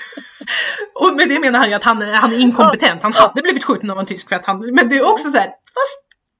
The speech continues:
Speaker 1: maybe.
Speaker 2: Kanske
Speaker 1: Maybe.
Speaker 2: något annat håll.
Speaker 1: Och det är lite, lite så av en del av de här officerarna också, liksom, att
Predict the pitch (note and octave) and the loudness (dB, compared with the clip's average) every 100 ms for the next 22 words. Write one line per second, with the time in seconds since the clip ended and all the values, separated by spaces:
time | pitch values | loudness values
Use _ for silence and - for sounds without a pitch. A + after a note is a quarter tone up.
0 | _ D5 C#5 C#5 C5+ A#4+ F#4+ E4+ D4+ C4 | _ -20 -6 -4 -4 -2 -2 0 0 -2
1 | B3 _ _ _ _ _ _ - D#3 C#4+ | -6 _ _ _ _ _ _ -14 -12 0
2 | D#4 G#3+ F3 F#3 F#4 _ - - A3+ F#3+ | 0 0 -6 -10 -12 _ -12 -6 -4 -4
3 | - - - - - _ _ _ _ C4+ | -6 -12 -20 -20 -20 _ _ _ _ -4
4 | C#4+ C#4+ D4 C#4+ A#3+ G3+ A3+ A#3+ A#3 G#3+ | 0 2 0 0 -4 -2 -6 -8 -8 -8
5 | G3 F3+ F3+ F#3 F3 F3 F3+ E3 F3+ E3 | -4 -4 -4 -8 -8 -8 -10 -10 -10 -10
6 | - - _ - E3+ E3+ F3 - - F#3 | -16 -20 _ -18 -16 -14 -16 -18 -20 -20
7 | _ E3 E3 | _ -14 -14